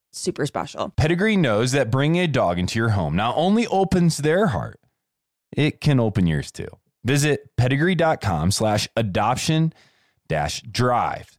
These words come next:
Speaker 2: to learn more about the adoption drive and to see full terms and conditions.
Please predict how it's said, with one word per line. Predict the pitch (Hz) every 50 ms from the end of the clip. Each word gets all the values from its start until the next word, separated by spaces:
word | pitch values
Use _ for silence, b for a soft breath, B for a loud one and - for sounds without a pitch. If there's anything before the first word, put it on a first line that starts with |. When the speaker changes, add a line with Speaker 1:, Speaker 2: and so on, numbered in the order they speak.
| _ _ -
Speaker 2:
to | 135 135
learn | 156 190 233 247
more | 220 165 135 120 123
about | 127 123 131 123 113
the | 131
adoption | 123 117 107 123 120 139 151 - - 185 175 143
drive | 120 120 107 87 80 78 80 - - - b b b b b b -
and | 156 180 202 220 240 214 165 131 139 165 180 190 - _ _ _ _
to | - 151
see | - - - 156
full | 143 - - - 160 170 185 196
terms | 170 - 147 113 98 104 117 117 - 98
and | 101 95 92
conditions. | 95 90 82 69 - - - _ _